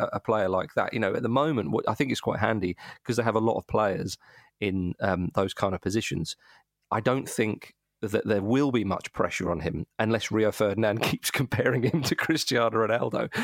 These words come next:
because if he doesn't play well, well, you take him out and put someone else in. So I think he will get a chance, but I think it's not a bad time for him, uh, to be joining the club.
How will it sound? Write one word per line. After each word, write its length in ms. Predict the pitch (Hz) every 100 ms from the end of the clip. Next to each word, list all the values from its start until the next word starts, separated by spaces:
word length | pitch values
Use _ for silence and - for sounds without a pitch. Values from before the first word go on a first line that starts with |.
| 269 214
because 240 | - 135 131
if 80 |
he 60 | 139
doesn't 240 | 170 165
play 200 | 120 120
well, 220 | 110 123 101
well, 100 | 113
you 80 |
take 280 | 107 131 117
him 80 | 104
out 100 | 101
and 80 | -
put 160 | -
someone 260 | - 104 104
else 220 | 104 98
in. 140 | 120 95
So 160 | 104
I 40 | 104
think 320 | 139 123 - - -
he 120 | 131
will 160 | 123 156
get 160 | 120 -
a 40 |
chance, 440 | - 104 95 -
but 100 | -
I 40 | 110
think 180 | 135 104
it's 120 | -
not 120 | 98
a 40 |
bad 220 | 92 95 -
time 240 | 104 107
for 180 | - 95
him, 140 | 92 - - - -
uh, 140 | 92 -
to 80 |
be 80 | 95
joining 340 | 90 104 101 87
the 80 |
club. 320 | 80 139 107